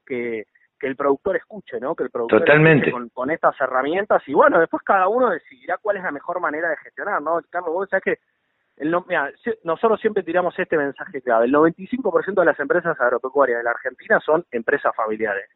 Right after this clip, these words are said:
Speaker 1: Y
Speaker 2: Sí,
Speaker 1: así
Speaker 2: claro.
Speaker 1: como cada familia es un mundo, cada empresa es un mundo, así que después el productor decidirá, ¿no? Pero me parece que está bueno que se genere ese ambiente de charla, de escucha, ¿no? Eh, es la manera de aprender, ¿no?
Speaker 2: Sí, claro, totalmente. Ezequiel, la verdad que siempre es un gusto charlar contigo.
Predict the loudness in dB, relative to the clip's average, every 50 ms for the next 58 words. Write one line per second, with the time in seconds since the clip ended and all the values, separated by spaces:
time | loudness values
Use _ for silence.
0 | _ 0 4 6 8 8 8 6 6 4 4 6 6 4 4 4 6 6 6 6
1 | 4 2 0 2 2 2 0 0 0 -2 0 0 0 2 2 2 2 2 2 2
2 | 0 -2 -4 -4 -6 -8 -6 -6 -4 -4 -2 -2 -4 -4 -6 -8 -8 -8 -10 -12
3 | -20 -20 -20 -20 _ _ 0 4 4 4 4 4 2 4 4 4 6 4 4 2
4 | 0 -2 0 0 2 4 2 2 2 -2 -6 -6 -8 -8 -8 -6 -6 -6 -8 -8
5 | -8 -8 -10 -6 -2 -2 -2 -2 -2 -4 -2 -4 -4 -6 _ _ _ _ _ _
6 | _ _ -16 -16 -14 -14 -12 -10 -6 -4 -2 -2 -2 -2 -2 -4 -6 -4 -2 -4
7 | -4 -2 -2 -4 -4 -6 _ 0 2 4 4 4 2 0 0 -2 -2 -4 -4 -8
8 | -12 -18 -18 -16 -16 -12 -6 -2 0 0 0 0 -2 -2 0 0 0 0 0 -2
9 | -4 -6 -8 -12 -16 _ -6 -2 0 2 4 4 4 4 4 4 2 0 0 0
10 | 0 0 -2 -8 -8 -8 _ -10 -2 4 4 4 6 8 8 8 8 6 4 4
11 | 2 2 4 4 6 6 8 6 6 6 4 4 2 0 -4 -12 -10 -8 -8 -8
12 | -8 -8 -2 2 4 6 6 6 6 8 8 10 10 10 10 10 10 10 10 10
13 | 10 10 8 8 6 6 6 6 6 6 6 6 8 8 8 6 4 4 4 4
14 | 6 8 8 8 8 6 6 8 8 10 10 10 10 8